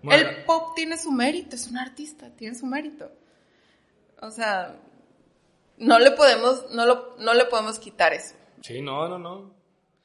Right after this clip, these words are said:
Speaker 2: No, al final, por ejemplo, lo que te quería decir Moderato es este vato tiene esa banda nomás pa' hacer feria, pa' poder hacer sus proyectos a gusto, pues. O sea, pa' poder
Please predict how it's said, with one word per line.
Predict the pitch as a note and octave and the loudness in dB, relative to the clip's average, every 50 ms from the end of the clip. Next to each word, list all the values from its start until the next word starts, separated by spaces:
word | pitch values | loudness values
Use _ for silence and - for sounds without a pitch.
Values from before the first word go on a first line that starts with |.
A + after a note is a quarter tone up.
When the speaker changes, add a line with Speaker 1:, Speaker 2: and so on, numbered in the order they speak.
| _ _ _ _ | _ _ _ _
Speaker 2:
No, | - B2+ D3+ | -6 -4 -4
al | E3 E3+ E3+ E3 | -2 -2 -2 -4
final, | - E3 D3+ D3+ D3+ D3+ | -4 -4 -4 -6 -6 -4
por | D3 D#3 C#3 | -6 -6 -4
ejemplo, | C3+ C#3+ C#3 C#3+ | -6 -8 -10 -8
lo | C#3 C#3 C3 | -8 -8 -8
que | C3+ | -10
te | C3 B2+ | -12 -10
quería | B2+ B2 C3+ | -10 -10 -10
decir | C3+ D3+ D#3 | -8 -10 -10
Moderato | D#3 D#3 D3 C3 A#2+ C3 - D3+ | -10 -8 -6 -6 -6 -6 -8 -10
es | C#3 D3 | -14 -12
este | D3 C#3 C#3 - D3 | -14 -14 -10 -8 -6
vato | C#3+ C#3 C3+ C#3 - D#3 D3+ D3 D3+ _ _ _ _ _ _ | -6 -6 -8 -8 -10 -10 -10 -10 -16 _ _ _ _ _ _
tiene | - A2+ G#2+ A#2+ B2+ | -12 -10 -8 -8 -10
esa | C3 B2 - D3 | -10 -8 -8 -6
banda | C3 C3 C3 C3+ C#3+ C#3+ | -6 -6 -8 -8 -8 -10
nomás | C#3 A#2 G#2 G2+ - | -8 -8 -10 -10 -10
pa' | - C3 | -10 -12
hacer | B2 - C3+ B2 - | -10 -10 -12 -12 -10
feria, | - C3+ C#3 D3 D#3+ E3 D3+ - _ _ _ _ _ _ _ | -10 -10 -8 -8 -10 -12 -14 -18 _ _ _ _ _ _ _
pa' | - A#2+ A2+ - | -10 -10 -8 -4
poder | - A2+ A2 A2+ | -4 -4 -4 -4
hacer | G#2+ B2 A#2+ | -6 -10 -16
sus | B2 C3+ B2+ - | -16 -18 -18 -18
proyectos | - A#2+ A2 G#2 G#2+ - C#3 B2+ C3+ | -12 -10 -10 -10 -10 -12 -18 -14 -14
a | B2 | -12
gusto, | G#2+ A2 C3 D3 - - D#3+ D3 | -10 -10 -12 -12 -12 -16 -18 -18
pues. | - B2+ A#2+ A#2+ | -18 -20 -20 -20
O | _ _ _ _ _ _ _ _ _ _ _ _ _ _ _ _ _ _ _ - | _ _ _ _ _ _ _ _ _ _ _ _ _ _ _ _ _ _ _ -10
sea, | C3 B2 - | -10 -8 -6
pa' | - B2 B2 | -8 -8 -8
poder | - B2 A#2 A2 A2 A2+ A#2+ B2 - - _ | -6 -6 -4 -4 -2 -4 -6 -8 -10 -18 _